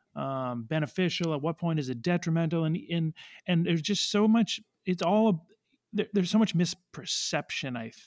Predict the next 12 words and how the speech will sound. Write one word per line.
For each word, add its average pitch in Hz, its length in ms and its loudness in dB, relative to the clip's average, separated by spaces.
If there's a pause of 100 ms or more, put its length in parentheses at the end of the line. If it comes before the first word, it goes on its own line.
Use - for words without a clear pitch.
(100)
think, 120 260 -8
when 135 160 -8
it - 100 -14
comes 123 220 -12
to 131 60 -10
this, 120 100 -12
because, 151 300 -2 (420)
you 175 80 2
know, 175 100 4
as 190 200 6
a 202 40 6
skier, 147 680 2